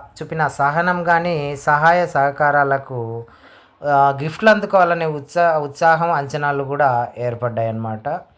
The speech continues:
ఇ-, కాబట్టి ఇన్ని రో-, ఇన్ని సంవత్సరాలుగా అందరూ ఎదురు చూస్తున్న వస్తువులను అందజేయాలని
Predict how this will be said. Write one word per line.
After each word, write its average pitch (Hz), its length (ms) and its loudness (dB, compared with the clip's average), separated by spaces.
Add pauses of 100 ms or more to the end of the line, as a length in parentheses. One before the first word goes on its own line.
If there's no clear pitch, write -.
(720)
ఇ-, 151 260 -10
కాబట్టి 156 380 2
ఇన్ని 160 200 -2
రో-, 165 460 -2
ఇన్ని 170 220 -4
సంవత్సరాలుగా 180 880 2
అందరూ 156 400 0
ఎదురు 165 200 -2
చూస్తున్న 151 440 -6
వస్తువులను 143 640 -4
అందజేయాలని 127 920 -2